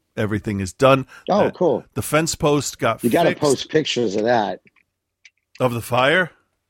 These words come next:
Speaker 1: It'll be the
Speaker 2: The
Speaker 1: house
Speaker 2: fire
Speaker 1: on
Speaker 2: pit.
Speaker 1: fire. You know how good I am at that.
Speaker 2: <laughs> Well, you'll need
Speaker 1: Oops.
Speaker 2: that for the insurance anyway.
Speaker 1: Yeah, yeah. I do have to actually post pictures of the house finished, the before and after,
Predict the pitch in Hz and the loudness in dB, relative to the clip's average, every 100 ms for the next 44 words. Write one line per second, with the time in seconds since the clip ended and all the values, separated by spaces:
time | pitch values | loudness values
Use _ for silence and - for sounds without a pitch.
0 | _ _ _ _ _ _ _ - 139 139 | _ _ _ _ _ _ _ -4 0 0
1 | 156 135 143 147 202 135 117 113 113 101 | 0 0 0 2 2 2 0 2 2 0
2 | 107 139 135 123 107 120 104 98 98 95 | -2 -2 -2 -2 -4 -4 -4 -4 -6 -10
3 | 95 92 - 784 - - - - - - | -6 -4 -4 -4 -10 -10 -12 -18 -20 -14
4 | - 208 - - - - - - 151 151 | -6 -6 -2 -6 -6 -18 -14 -4 0 2
5 | 165 165 151 143 147 127 120 110 - 120 | 2 0 0 0 -2 -2 -4 -6 -4 -2
6 | 107 - 123 110 - 101 107 - 143 127 | -4 -4 -2 -4 -6 -6 -6 -4 0 0
7 | 90 - _ 123 117 101 - _ _ _ | -2 -12 _ 0 0 0 -4 _ _ _
8 | _ _ _ _ 156 147 190 220 208 160 | _ _ _ _ -2 0 0 0 2 2
9 | 160 135 123 139 113 127 110 - 120 - | 2 2 2 -2 0 0 0 -2 -2 -2
10 | 104 107 107 107 98 - 127 98 95 - | -4 -2 2 2 0 -4 -2 -2 -4 -4
11 | 107 101 - 123 110 101 101 95 - 92 | -4 -4 0 2 2 0 -2 -4 -10 -14